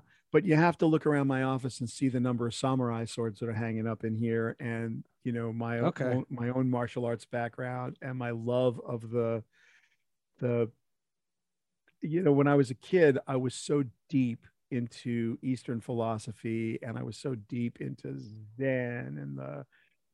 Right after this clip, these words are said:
Speaker 1: you know, Zen and the Art of Archery was a book that had come out, and everybody was, like, talking about how you, you know, just how things just happen, this idea of Mushin, this flow. And,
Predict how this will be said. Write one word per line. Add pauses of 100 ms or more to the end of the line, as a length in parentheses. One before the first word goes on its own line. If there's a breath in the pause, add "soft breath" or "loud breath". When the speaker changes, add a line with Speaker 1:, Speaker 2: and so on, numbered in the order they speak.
(160)
Speaker 1:
you
know,
Zen
and
the
Art
of
Archery
was
a
book
that
had
come
out,
and
everybody
was,
like,
talking
about
how
you, (120)
you
know,
just (720)
how
things
just
happen,
this
idea
of
Mushin,
this
flow.
And,